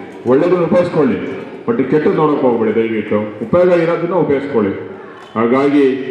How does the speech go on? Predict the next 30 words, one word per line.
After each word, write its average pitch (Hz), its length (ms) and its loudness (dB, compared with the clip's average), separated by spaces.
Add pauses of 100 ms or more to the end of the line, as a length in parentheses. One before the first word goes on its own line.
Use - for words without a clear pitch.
(260)
ನಮ್ಮ 117 160 -4
ಮುಂದಿನ 143 260 2
ದಿನಗಳಲ್ಲಿ 135 440 2
ಶಾಲೆಗೆ 139 420 0 (180)
ಏನು 131 420 -4
ಅಭಿವೃದ್ಧಿ 143 400 2
ಆಗ್ಬೇಕಂತ 127 420 -2
ಹೇಳ್ಬಿಟ್ಟು 123 300 0
ನಾನು 127 160 0
ಕೂಡ 127 120 0
ಮುಂಡಾಜನವ್ರಿಗೆ 120 720 -2
ಮನವಿ 123 260 2
ಕೊಟ್ಟಿದ್ದೀವಿ. 120 460 2
ಎಸ್ 110 140 0
ಡಿ 123 80 2
ಎಂ 120 160 0
ಸಿ 107 380 2
ನಮ್ಮ 107 220 -2
ಅಧ್ಯಕ್ಷ 120 240 0
ಆದಂಥ 110 240 0
ಎಸ್ 98 180 -2
ಆರ್ 113 100 2
ಮಂಜಣ್ಣವ್ರ 107 380 0
ಮುಖಾಂತರವಾಗಿ, 101 680 0 (520)
ಹಾಗೆ 113 200 4
ಮೇಲುಸ್ತುವಾರಿ 113 580 2
ಸಚಿವರಾದ 113 420 2
ಪಾಂಡುರಂಗಣ್ಣವರು, 110 760 -2
ಬಿಜ್ಜು 104 320 2
ಅಣ್ಣವರು, 113 340 2